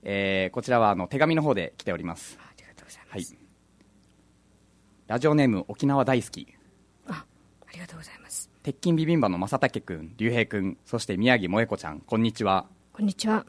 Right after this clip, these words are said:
Speaker 1: 沖縄大好きっす。
Speaker 2: うん。
Speaker 1: うー、萌子ちゃん、今日で終わりだなんて寂しいっす。
Speaker 2: うん。
Speaker 1: ガチで寂しいっす。
Speaker 2: ありがとうございます。
Speaker 1: 月曜おりちゃん、萌子ちゃん見れるのが楽しみで、沖縄チャンネルの動画で、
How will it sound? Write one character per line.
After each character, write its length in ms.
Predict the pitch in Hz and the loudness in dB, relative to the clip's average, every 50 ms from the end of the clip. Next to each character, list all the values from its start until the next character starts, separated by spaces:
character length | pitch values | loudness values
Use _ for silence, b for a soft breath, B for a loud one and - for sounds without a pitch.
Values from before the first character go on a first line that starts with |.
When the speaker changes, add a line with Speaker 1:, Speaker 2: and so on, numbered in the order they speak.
| - - | -12 -18
Speaker 1:
沖 200 | - - - 131 | -14 -2 0 2
縄 200 | 123 123 120 117 | 2 4 2 2
大 180 | 120 120 123 117 | 2 2 0 0
好 100 | - - | -2 -6
き 100 | - - | -10 -12
っ 20 | |
す。 220 | - - - - - _ _ _ _ _ _ _ _ _ _ _ _ | -12 -14 -16 -18 -20 _ _ _ _ _ _ _ _ _ _ _ _
Speaker 2:
う 80 | 220 233 | 8 8
ん。 140 | 233 202 - - _ - | 8 8 6 0 _ -6
Speaker 1:
う 60 | - 110 | -2 2
ー、 320 | 120 127 127 123 117 - - _ _ - | 4 4 4 4 2 0 -4 _ _ 0
萌 180 | 110 127 143 143 | 2 4 4 4
子 100 | - 123 | 2 -2
ち 80 | - 101 | -2 -2
ゃ 60 | 92 | -4
ん、 180 | 85 69 - - - | -4 -6 -8 -6 -2
今 80 | 139 131 | 0 2
日 40 | 139 | 2
で 160 | 127 107 - - | 4 2 2 2
終 100 | 98 98 | 2 2
わ 80 | 110 120 | 2 2
り 80 | 127 117 | 4 2
だ 100 | 127 123 | 2 2
な 80 | 123 | 2
ん 60 | 120 113 | 0 0
て 240 | - 92 85 - | 0 -2 -2 -2
寂 260 | - - 104 110 127 131 | -4 -4 -2 -2 -2 -2
し 160 | - 143 120 | 0 0 -2
い 40 | 101 | -2
っ 20 | |
す。 300 | - - - - 71 - - _ _ _ _ _ _ - | -2 -6 -10 -12 -12 -14 -16 _ _ _ _ _ _ 0
Speaker 2:
う 40 | 208 | 2
ん。 300 | 208 202 196 185 180 175 - | 4 4 4 2 0 -2 -2
Speaker 1:
ガ 140 | - 135 | -4 -2
チ 120 | - - 131 | 0 2 2
で 100 | 120 107 | 2 2
寂 240 | - 98 92 101 104 | 2 -2 -4 -4 -4
し 180 | - - 104 | -4 -4 -6
い 40 | 92 | -6
っ 20 | |
す。 240 | - - - - - | -6 -8 -14 -16 -16
Speaker 2:
あ 20 | - - _ | -18 -14 _
り 80 | - 208 | -8 -6
が 100 | 202 185 | -6 -4
と 140 | - 208 190 | -4 -4 -6
う 20 | |
ご 60 | 190 | -6
ざ 100 | 185 - | -6 -8
い 80 | 214 202 | -8 -8
ま 160 | 214 220 240 | -8 -8 -8
す。 160 | 220 - - - - | -10 -14 -16 -16 -12
Speaker 1:
月 260 | - 101 98 - 151 | -12 -10 -6 -2 2
曜 180 | 151 147 123 95 | 4 4 4 4
お 60 | 92 | 2
り 120 | 98 101 | -2 -2
ち 80 | - - | -2 -2
ゃ 80 | 104 101 | 0 0
ん、 160 | 98 92 - - _ _ _ - | 0 -4 -6 -10 _ _ _ -2
萌 180 | 110 120 139 135 | 2 2 2 2
子 120 | - 131 | 2 0
ち 80 | - 120 | 0 0
ゃ 80 | 98 | 0
ん 100 | 90 95 | 0 0
見 80 | 101 104 | 2 2
れ 100 | 110 113 | 2 2
る 60 | 107 | 2
の 80 | 101 90 | 2 -2
が 120 | 82 85 | -4 -4
楽 180 | - 107 110 110 | -4 -2 -2 -2
し 120 | - 123 | -2 -2
み 100 | 104 95 | -2 -2
で、 180 | 90 90 87 - - | -2 -2 -4 -4 -6
沖 160 | - - 117 | -8 -6 -2
縄 180 | 113 110 110 110 | -2 0 -2 0
チ 80 | - | 0
ャ 40 | 117 | 0
ン 60 | 117 | 2
ネ 80 | 113 107 | 2 0
ル 80 | 95 | 0
の 120 | 82 85 78 | -2 -4 -4
動 180 | 87 90 90 | -4 -4 -4
画 100 | 82 92 | -4 -4
で、 260 | 85 92 92 90 - | -2 -2 -2 -4 -4